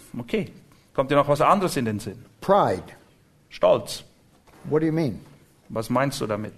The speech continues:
Speaker 2: "I guess I think I'm better than he is."
Speaker 1: Ah, ich denke, ich bin ein bisschen besser als er.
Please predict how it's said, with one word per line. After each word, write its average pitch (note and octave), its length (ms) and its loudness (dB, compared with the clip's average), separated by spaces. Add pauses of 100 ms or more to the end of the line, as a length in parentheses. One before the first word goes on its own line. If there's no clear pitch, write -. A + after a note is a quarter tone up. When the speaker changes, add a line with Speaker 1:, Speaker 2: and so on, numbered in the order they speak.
Speaker 2:
"I A#2 100 -2
guess D3+ 240 0
I D#3 220 2
think D3+ 200 -2
I'm C3+ 240 0
better C#3 420 2
than G#2 140 -6
he G2 260 -4
is." - 380 -12 (160)
Speaker 1:
Ah, - 260 -14
ich - 80 -20 (1000)
denke, G#2+ 160 -8
ich - 100 -16
bin B2 120 0
ein B2 40 2
bisschen C3 260 2
besser G3+ 320 6
als E3+ 220 4
er. A2+ 260 0